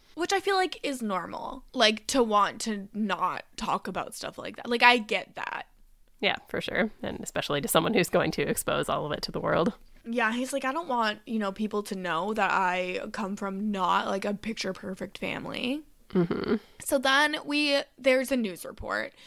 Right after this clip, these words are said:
Speaker 1: and this is, I love when they do the n-, the news on BoJack.
Speaker 2: Me too. <laughs>
Speaker 1: And we find out that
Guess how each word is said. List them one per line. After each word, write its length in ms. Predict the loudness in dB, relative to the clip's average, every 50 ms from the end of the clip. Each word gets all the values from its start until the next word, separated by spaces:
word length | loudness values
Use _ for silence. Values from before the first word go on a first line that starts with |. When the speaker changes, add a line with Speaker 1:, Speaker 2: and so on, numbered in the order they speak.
| -20 -20 -20 -20 -2 _
Speaker 1:
and 240 | 2 2 4 2 0
this 220 | -2 -2 -2 -2 0
is, 560 | 0 2 2 2 2 2 2 0 -4 -8 -12 -16 -20 -20 _ _ _ _ _ _ _ _ _ _ _ 4
I 120 | 4 4
love 420 | 4 4 4 4 4 4 4 2
when 140 | 0 -2 0
they 140 | 0 -2 -2
do 400 | -2 -2 -2 0 0 0 -2 -4
the 100 | -4 -6
n-, 240 | -6 -4 -6 -6 -8 -10 -4
the 140 | -2 0 0
news 280 | 0 0 -2 -2 -2 -2
on 160 | -2 -2 -2
BoJack. 580 | -2 -4 -2 -2 2 2 4 4 4 2 0 -6 -14 -18 -10 -8
Speaker 2:
Me 260 | -6 -4 -4 -4 -4
too. 600 | -4 -2 -2 -2 0 0 0 0 4 4 4 4 4
<laughs> 60 | 4
Speaker 1:
And 400 | 4 6 6 6 6 6 6 4 2 2 2
we 140 | 2 2 2
find 420 | 4 6 8 10 10 10 10 10
out 380 | 10 10 10 8 6 2 -2 -6
that 440 | 0 4 6 8 8 8 6 4